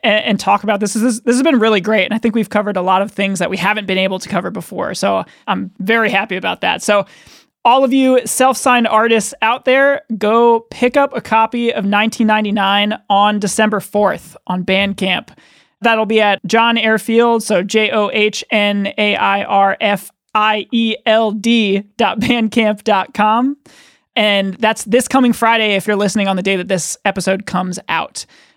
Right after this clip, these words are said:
And then also make sure you go and, and pick it up on Friday, because this is gonna be one of the, the days that Bandcamp is waiving their revenue shares for sales. So that's gonna, gonna help make the biggest contribution to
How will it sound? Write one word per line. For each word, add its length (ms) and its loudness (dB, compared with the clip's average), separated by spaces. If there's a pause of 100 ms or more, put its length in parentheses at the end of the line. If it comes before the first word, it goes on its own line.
And 100 2
then 280 0 (220)
also 520 2 (180)
make 220 2
sure 120 -2
you 160 4
go 340 6
and, 300 0
and 340 -2
pick 120 0
it 80 4
up 220 -2 (120)
on 360 6
Friday, 540 2
because 580 0
this 120 -2
is 80 -2
gonna 140 2
be 200 0
one 200 0
of 160 0
the, 380 0
the 60 -2
days 180 0
that 120 -2
Bandcamp 440 0
is 100 -2
waiving 360 -4
their 340 -2 (320)
revenue 320 4
shares 640 -2
for 400 -2 (240)
sales. 560 -4 (400)
So 140 -4
that's 160 0
gonna, 480 0 (120)
gonna 180 0
help 260 -2
make 340 2
the 120 -4
biggest 320 0
contribution 920 -2
to 480 -2